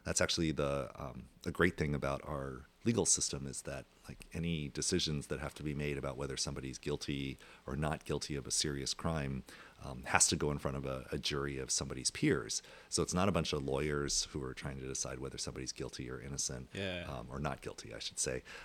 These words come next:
Speaker 1: Um, but it's, it's people who are, um, who don't know much about the law or necessarily, and you have to teach them about, uh, what the different standards are and, and, uh,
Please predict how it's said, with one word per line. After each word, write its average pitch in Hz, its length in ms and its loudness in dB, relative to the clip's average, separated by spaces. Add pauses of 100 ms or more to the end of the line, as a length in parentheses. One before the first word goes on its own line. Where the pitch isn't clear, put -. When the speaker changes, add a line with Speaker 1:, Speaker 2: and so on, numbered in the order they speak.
(140)
Speaker 1:
Um, 67 400 4
but 76 140 4
it's, - 260 0
it's 76 160 0
people 82 440 2
who 71 520 0
are, 69 440 -2
um, 65 360 -8
who 95 120 4
don't 92 240 10
know 92 280 8
much - 220 4
about 92 180 4
the 95 60 4
law 92 180 6
or 117 80 10
necessarily, 90 840 8
and 78 140 2
you 71 80 0
have 73 180 0
to - 100 -2
teach - 300 0
them 80 340 -2 (140)
about, 69 400 -4 (340)
uh, 78 120 -4 (100)
what 71 180 -4
the 73 60 -6
different 69 380 -8
standards 71 500 -4
are 71 340 -4
and, 62 220 -8 (120)
and, 64 300 -10
uh, 64 80 -14